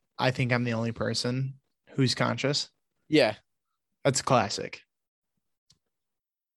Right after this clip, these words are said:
Speaker 2: Um, what else? Blade Runner go, went, went and still does go stupid.
Speaker 1: I've only seen the beginning of Blade Runner.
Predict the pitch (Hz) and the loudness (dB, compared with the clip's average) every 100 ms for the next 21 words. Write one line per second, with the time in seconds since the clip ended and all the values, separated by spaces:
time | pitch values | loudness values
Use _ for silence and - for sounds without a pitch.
0 | - 139 135 135 131 131 135 135 135 135 | -2 2 4 4 4 2 0 -2 -6 -12
1 | 135 - 131 101 76 - - - - - | -14 -12 -4 -2 -2 -2 -8 -8 -10 -14
2 | - _ _ _ - - - 131 143 160 | -20 _ _ _ -20 -20 -8 0 6 8
3 | 180 214 214 165 151 135 117 _ 147 139 | 8 8 6 6 4 4 -2 _ -4 0
4 | 135 - 87 110 143 175 185 156 143 - | 0 -2 -16 0 4 4 4 -2 -2 0
5 | 160 131 131 127 - 123 117 104 - - | 0 2 2 0 0 0 0 -2 -6 -6
6 | - - - 123 - 156 180 233 233 226 | -6 -8 -6 -2 2 6 8 8 8 6
7 | 175 147 127 127 131 117 110 117 110 104 | 6 4 4 2 2 0 0 -2 -2 -6
8 | 107 131 | -8 -10